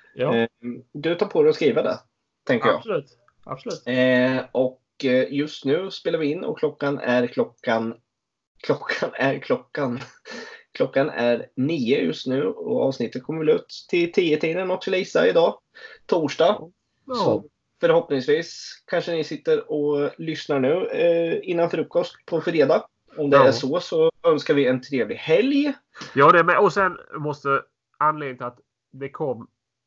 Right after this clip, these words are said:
Speaker 1: idag, avsnittet, det är för att vi har väntat på en gäst.
Speaker 2: Ja, som aldrig har
Speaker 1: Skulle,
Speaker 2: tid.
Speaker 1: så att,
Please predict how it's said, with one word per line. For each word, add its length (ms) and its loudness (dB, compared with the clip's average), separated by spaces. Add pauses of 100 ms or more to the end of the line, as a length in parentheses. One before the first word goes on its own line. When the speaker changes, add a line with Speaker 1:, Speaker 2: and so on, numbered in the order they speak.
(160)
Speaker 1:
idag, 540 -8 (120)
avsnittet, 480 -8
det 100 -4
är 60 -4
för 60 -6
att 60 -8
vi 60 -4
har 180 -4
väntat 580 -4
på 100 -6
en 280 -8
gäst. 600 -14 (300)
Speaker 2:
Ja, 280 -4
som 160 -2 (100)
aldrig 400 0
har 80 0
Speaker 1:
Skulle, 180 0
Speaker 2:
tid. 160 -6
Speaker 1:
så 100 -4
att, 80 -6